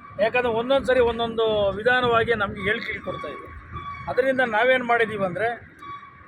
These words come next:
ಬರೋ ತಿಂಗಳು ಐದನೇ ತಾರೀಕು ಚಾಮರಾಜನಗರದಿಂದ ರಥಯಾತ್ರೆ ಪ್ರಾರಂಭ ಮಾಡಿದ್ವಿ. ರಥಯಾತ್ರೆ ಪ್ರಾರಂಭ ಮಾಡಿದ ಯಾಕೋಸ್ಕರ ನಾವು ಮಾಡಿದ್ದೀವಿ ಅಂದ್ರೆ, ಇವ್ರು ಎರಡು ತಿಂಗಳು ಟೈಮ್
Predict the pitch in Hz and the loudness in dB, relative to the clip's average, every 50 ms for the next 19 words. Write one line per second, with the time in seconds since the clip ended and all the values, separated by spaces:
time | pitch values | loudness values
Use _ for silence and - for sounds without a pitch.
0 | - - - - - - - - - - - - - - - - - - _ - | -20 -20 -20 -20 -20 -20 -20 -20 -20 -20 -20 -20 -20 -20 -20 -20 -20 -20 _ -20
1 | - - - - - _ - - 175 214 247 254 - - 262 247 240 220 190 - | -20 -20 -20 -20 -20 _ -10 -4 0 2 2 2 2 -2 -4 -2 0 0 0 -2
2 | - - - - - - - - 208 233 220 254 254 254 208 240 240 233 233 226 | -4 -12 -20 -20 -20 -10 -6 -4 -4 -2 -2 0 0 2 4 4 4 4 2 0
3 | - - 175 139 - - - - - _ - - - - _ _ - - _ _ | -4 -10 -12 -12 -12 -18 -20 -20 -20 _ -20 -20 -20 -20 _ _ -20 -20 _ _
4 | _ _ _ _ - 202 214 247 247 247 254 240 240 233 226 214 220 214 185 196 | _ _ _ _ -4 -2 -2 0 2 2 2 2 2 0 0 0 0 -4 -6 -6
5 | 196 196 233 247 254 254 - - _ _ _ _ _ _ - _ _ _ - _ | -2 2 4 4 4 4 0 -6 _ _ _ _ _ _ -20 _ _ _ -20 _
6 | - - - _ _ - 180 196 180 254 254 254 247 247 240 247 226 - 208 208 | -20 -20 -20 _ _ -6 -4 0 2 4 6 6 6 4 4 0 0 2 2 2
7 | 214 220 226 220 208 196 185 175 170 - - - - - - - - - 180 190 | 4 4 2 0 0 0 -2 -4 -4 -8 -20 -20 -20 -20 -20 -16 -10 -8 -2 2
8 | 240 247 247 247 247 240 233 - 208 208 226 240 233 233 226 220 220 220 220 214 | 4 4 4 4 2 0 0 2 2 2 2 4 4 4 4 4 4 2 2 2
9 | 208 196 196 208 - 233 226 214 208 202 190 180 175 170 156 - - - - - | 2 4 2 2 2 0 0 0 0 0 0 0 -2 -4 -8 -12 -14 -14 -10 -4
10 | - 226 226 208 202 185 175 185 214 233 220 202 208 180 165 151 143 165 202 233 | -2 -2 0 0 0 0 2 2 2 2 0 -2 -2 -4 -4 -4 0 0 0 2
11 | 240 - - - - - - - - - - - - - - - - - - - | 0 -2 -8 -16 -20 -20 -16 -14 -12 -12 -12 -14 -14 -18 -20 -20 -20 -20 -18 -8
12 | 202 220 233 233 233 226 220 208 202 190 180 196 220 240 233 240 254 240 247 240 | -2 0 2 4 6 6 6 6 4 4 4 4 4 4 2 0 -2 0 0 0
13 | 220 220 220 240 | 2 2 2 2